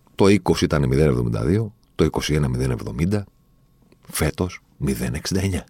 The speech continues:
Τα ίδια. Το κακό για εκείνους είναι ότι πρέπει να ανταγωνιστούν ομάδες οι οποίες είναι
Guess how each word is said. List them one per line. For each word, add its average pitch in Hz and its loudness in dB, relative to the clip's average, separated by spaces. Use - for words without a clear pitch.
Τα 127 -2
ίδια. 98 -4
Το 151 4
κακό 151 4
για 127 6
εκείνους 98 2
είναι 139 0
ότι 131 -2
πρέπει 135 2
να 131 6
ανταγωνιστούν 117 4
ομάδες 104 6
οι 113 4
οποίες 117 4
είναι 120 2